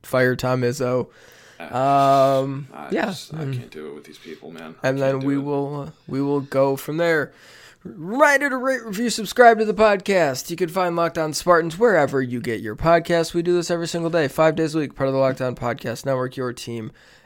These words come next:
Speaker 1: every single day. Matt, I know we were texting and you wanted to start the show.
Speaker 2: I'm just gonna hijack this
Speaker 1: Hold
Speaker 2: whole
Speaker 1: on. No,
Speaker 2: first
Speaker 1: no, no, no,
Speaker 2: segment.
Speaker 1: no.
Speaker 2: Yeah.
Speaker 1: Da-, da-, da-,
Speaker 2: Okay.
Speaker 1: stop, stop. Yeah,
Speaker 2: Okay,
Speaker 1: you
Speaker 2: okay,
Speaker 1: wanted
Speaker 2: okay,
Speaker 1: to,
Speaker 2: okay.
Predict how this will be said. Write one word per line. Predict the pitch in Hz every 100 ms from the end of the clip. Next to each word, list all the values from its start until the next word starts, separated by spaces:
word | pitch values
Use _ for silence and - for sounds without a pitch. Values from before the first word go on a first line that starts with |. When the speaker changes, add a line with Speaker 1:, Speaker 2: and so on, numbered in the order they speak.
| -
Speaker 1:
every | 123 127 131 131 123
single | - 131 123 123
day. | 110
Matt, | 113 139 143 135
I | 135
know | 139 147 151 143 -
we | 143 139
were | 131
texting | 180 180 - 175
and | 160 139
you | 165
wanted | 175 170 170
to | 143
start | - - 139
the | 139
show. | 139 - 120 117 117
Speaker 2:
I'm | 127 123 98
just | 95 -
gonna | 87
hijack | 71 78 80 69
this | 101
Speaker 1:
Hold | 120 202 214
Speaker 2:
whole |
Speaker 1:
on. | 175
No, | 220
Speaker 2:
first | 226
Speaker 1:
no, | 240
no, | 240
no, | 233
Speaker 2:
segment. |
Speaker 1:
no. | 214 160
Speaker 2:
Yeah. | 151
Speaker 1:
Da-, | 175
da-, | 180
da-, | 175
Speaker 2:
Okay. | -
Speaker 1:
stop, | 135 - 127 98 -
stop. | - 117 101
Yeah, | 131 120
Speaker 2:
Okay, | 135
Speaker 1:
you | 165
Speaker 2:
okay, | 202
Speaker 1:
wanted | 185 175 165 147
Speaker 2:
okay, | -
Speaker 1:
to, | 143 135 131
Speaker 2:
okay. | 127